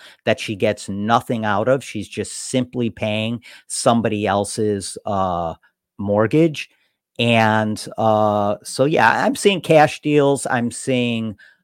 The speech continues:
uh, I'm seeing finance deals. So really, I, it's kinda running the whole gamut.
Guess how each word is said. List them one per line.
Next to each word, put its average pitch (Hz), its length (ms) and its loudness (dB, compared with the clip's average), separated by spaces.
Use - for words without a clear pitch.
uh, 101 440 4
I'm 107 140 0
seeing 104 320 -6
finance 131 760 0
deals. 123 640 0
So 110 800 4
really, 135 720 4
I, 120 140 0
it's - 280 -8
kinda 135 280 -2
running 107 380 -4
the 95 140 -6
whole 92 220 -6
gamut. 82 460 -14